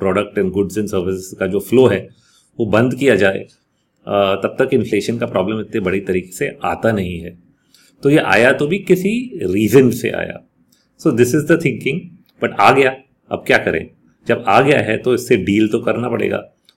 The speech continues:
और इसमें बड़ा risk ये रहता है कि, अ, अ, चलो अगर ये सिर्फ supply chain का प्रॉब्लम है, solve हो जाएगा, एक साल में चला जाएगा, but जब तक inflation रहता है then it has a rub off on expectations। लोग सोचते हैं, "अरे यार, भाव तो बढ़ गए, मैं भी बढ़ा देता हूँ।"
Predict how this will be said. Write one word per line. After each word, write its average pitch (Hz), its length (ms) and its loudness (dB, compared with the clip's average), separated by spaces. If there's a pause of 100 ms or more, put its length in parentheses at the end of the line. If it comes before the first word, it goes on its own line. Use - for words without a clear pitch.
और 131 100 4
इसमें 127 300 0
बड़ा 101 220 6
risk 139 280 2
ये 135 80 2
रहता 120 240 2
है 117 120 2
कि, 127 480 -6 (260)
अ, 98 40 -4 (640)
अ, 101 160 -10
चलो 127 280 2
अगर 107 380 0
ये 107 260 0
सिर्फ 110 200 -4
supply 98 380 -2
chain 104 220 -6
का 110 100 -6
प्रॉब्लम 92 380 -6
है, 120 60 -10
solve 87 280 -2
हो 98 120 0
जाएगा, 113 240 -4
एक 120 180 -6
साल 90 180 -8
में 98 100 -8
चला 87 240 -6
जाएगा, 85 360 -10 (540)
but 151 100 2
जब 101 280 2
तक 151 140 2
inflation 127 460 0
रहता 87 340 0
है 127 160 0
then 139 120 -2
it - 140 -4 (100)
has 104 180 0 (160)
a 143 120 6
rub 95 240 4
off 120 180 6 (220)
on 123 100 -2
expectations। 95 760 -6
लोग 117 140 -4
सोचते 123 300 -4
हैं, 123 80 0
"अरे 135 80 2
यार, 123 120 0
भाव 92 260 0
तो 120 80 -2
बढ़ 120 140 4
गए, 120 140 2
मैं 107 160 0
भी 117 100 6
बढ़ा 98 240 4
देता 87 200 -2
हूँ।" - 180 -12